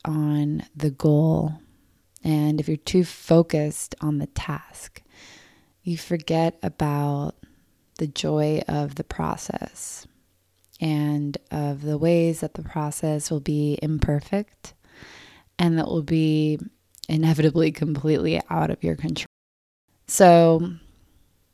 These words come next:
I really just wanted to share that though I am deeply committed to the various aspects of my passions, of my career,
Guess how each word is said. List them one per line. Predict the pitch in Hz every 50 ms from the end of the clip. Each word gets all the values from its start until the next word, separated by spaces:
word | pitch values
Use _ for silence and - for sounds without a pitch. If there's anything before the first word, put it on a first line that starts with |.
| _ _ _ _ _ _ _ _ _ _ _ - - - -
I | - 175 170
really | 160 160 160 170 180 180 175
just | 165 156 156 147 -
wanted | 156 151 151 151 147 147 143 -
to | - - - 151 147 147 147 143 143 143 143 143 143 147 - - _ _ _ _ _ -
share | - - - - 165 151 151 156 156 147 139 139 143 156 - - _ -
that | 156 143 143 139 139 151 - _ _ _ _ _ _ _ _ _ _ _ _ _
though | - 170 160 175 170 170 175 170 165
I | - - 160
am | 165 165 165 160 160 160 156
deeply | 147 - - 160 156 - 170 160 151
committed | - - - 160 156 156 147 160 170 180 190 196 202 196 190 _ _ _ _ _ _
to | - - - 175 165 156 151 151 151 151 151 151 151 151 151 147 156 165 _ _ _ _ _ _ _ _ _ -
the | 247 175 160 165
various | 151 139 147 160 160 160 160 160 160 160 156 - -
aspects | - 160 156 151 - - - 170 160 160 151 - - - - -
of | 170 160 156 151 151 147 143 151
my | 165 160 160 165
passions, | - - - 165 160 156 147 - - 160 156 151 156 156 151 151 -
of | 165 165 151 - 160
my | 160 151 156
career, | - - - 160 147 143 151 156 156 156 151 151 151 151 151 151 151 147